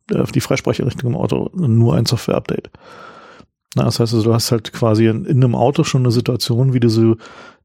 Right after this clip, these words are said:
erst in ein paar Jahren in einem Smart Home haben wirst, dass also quasi es einen Computer gibt, der die Herrschaft über alles, was in diesem Auto passiert hat, hat. Also von den,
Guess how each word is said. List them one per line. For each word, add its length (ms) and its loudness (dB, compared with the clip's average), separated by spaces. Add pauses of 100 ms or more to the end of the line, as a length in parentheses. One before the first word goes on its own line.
erst 240 -2
in 80 -2
ein 40 -2
paar 160 0
Jahren 300 2
in 80 0
einem 100 2
Smart 320 0
Home 460 0
haben 300 0
wirst, 300 0
dass 120 -2
also 160 -2
quasi 360 0
es 80 -2
einen 200 0
Computer 380 0
gibt, 240 -4 (540)
der 280 4
die 260 0
Herrschaft 420 0
über 260 0
alles, 180 0
was 160 -2
in 60 0
diesem 200 2
Auto 200 0
passiert 400 -2
hat, 200 -6 (140)
hat. 280 -10 (120)
Also 200 0
von 500 -2 (320)
den, 400 -2